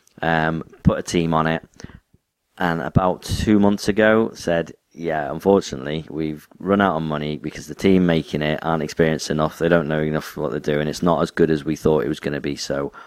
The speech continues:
unfortunately, this game is not now gonna come out. Um,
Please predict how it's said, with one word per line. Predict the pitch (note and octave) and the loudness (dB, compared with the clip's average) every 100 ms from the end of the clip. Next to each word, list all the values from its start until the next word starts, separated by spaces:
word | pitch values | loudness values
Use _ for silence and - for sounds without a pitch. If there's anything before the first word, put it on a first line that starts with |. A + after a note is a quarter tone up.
| - | -18
unfortunately, | - D2+ F2 E2 - A#1+ B1 C#2+ - - - _ - | -14 0 4 4 2 -4 -4 -8 -10 -18 -20 _ -20
this | D2+ C#2+ C#2 | -14 -12 -6
game | D#2 D2 C#2+ | -2 0 0
is | D2 | -2
not | D2+ C#2+ - _ | -2 -2 -4 _
now | D#2+ D2+ D2+ | 0 0 2
gonna | D#2+ D#2 | -2 -2
come | F#2 | 0
out. | G2 A#2+ - _ _ _ _ _ | 2 2 -2 _ _ _ _ _
Um, | - D#2 D2+ D2+ | -6 -4 -4 -6